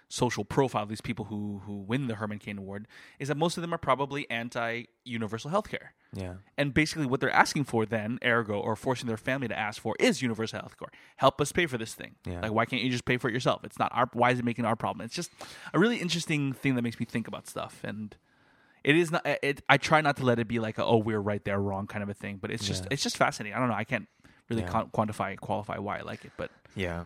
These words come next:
Speaker 1: Herman Cain Award, that's my <laughs> subreddit recommendation.
Speaker 2: It's just scary because I meet so many older people, especially, that, like,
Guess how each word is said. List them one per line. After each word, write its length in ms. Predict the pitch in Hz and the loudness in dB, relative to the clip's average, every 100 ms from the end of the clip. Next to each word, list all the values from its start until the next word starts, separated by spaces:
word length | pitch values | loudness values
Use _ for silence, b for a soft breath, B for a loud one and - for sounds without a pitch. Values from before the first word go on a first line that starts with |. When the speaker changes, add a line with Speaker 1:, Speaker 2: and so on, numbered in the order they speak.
| - | -2
Speaker 1:
Herman 220 | 147 151 | 0 2
Cain 140 | 143 | 0
Award, 220 | 110 95 | 0 -2
that's 220 | 90 113 113 | -4 -4 0
my 160 | 113 | 0
<laughs> 160 | 101 - | 2 2
subreddit 400 | 139 101 - 104 | 4 2 -2 -6
recommendation. 720 | - 110 110 120 123 95 110 _ B B B B B B B _ _ | -4 -2 0 0 -2 -4 -8 _ B B B B B B B _ _
Speaker 2:
It's 160 | 131 - | -4 0
just 160 | 156 | 0
scary 340 | - 92 92 92 | 0 0 2 2
because 300 | 85 98 90 | 0 -2 -2
I 100 | 101 | -2
meet 220 | 98 110 | -2 -2
so 220 | - 110 98 | -2 -2 -2
many 220 | 90 87 | -2 -4
older 320 | 80 80 80 | -6 -4 -4
people, 360 | - 82 85 73 | -6 -8 -6 -6
especially, 760 | 71 73 76 - 71 - 73 - | -6 -8 -8 -10 -10 -10 -12 -12
that, 240 | 95 80 | -6 -6
like, 420 | 78 76 76 - | -4 -4 -6 -10